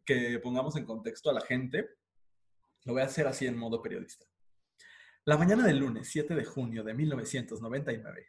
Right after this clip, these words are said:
<laughs> Stanley fue asesinado en la Ciudad de México. Paco Stanley para esto, era, voy a poner pausa, era como un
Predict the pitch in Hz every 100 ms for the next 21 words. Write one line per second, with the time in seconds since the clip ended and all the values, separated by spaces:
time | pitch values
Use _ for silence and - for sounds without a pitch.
0 | - 143 - - - 123 - 311 466 427
1 | 403 - 233 240 254 240 220 220 208 160
2 | 156 165 156 127 139 143 151 156 160 160
3 | - - 120 - - - 262 359 285 262
4 | 269 175 156 - 196 - 156 139 156 165
5 | 139 131 127 120 - - - - 196 -
6 | 175 147 151 170 -